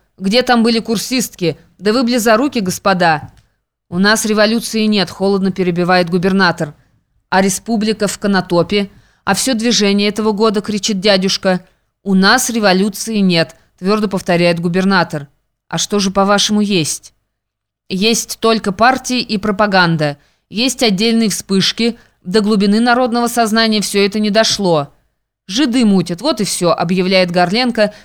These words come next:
ударяя кулаком по столу. Жена делает испуганные глаза. "Эге", подмигивает дядюшка, "пусть-ка они тебя смутят". "Народ голоден, бросьте искру в солому, и та загорится",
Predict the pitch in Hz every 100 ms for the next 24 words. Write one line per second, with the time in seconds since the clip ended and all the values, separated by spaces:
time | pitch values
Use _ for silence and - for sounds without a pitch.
0 | _ 208 196 190 220 220 190 175 190 190
1 | 185 - 185 170 151 139 _ _ _ 170
2 | 190 190 190 190 180 180 185 - 190 190
3 | 190 185 190 175 175 156 143 _ _ 202
4 | 214 185 202 240 240 220 226 220 220 208
5 | 202 - 208 190 _ _ 240 233 240 233
6 | 220 220 220 220 226 202 180 185 - _
7 | _ _ _ _ - 180 190 220 185 220
8 | 247 185 170 151 - _ 175 190 262 247
9 | 240 240 247 233 - 185 - 180 185 240
10 | 202 170 185 180 196 214 254 - - 156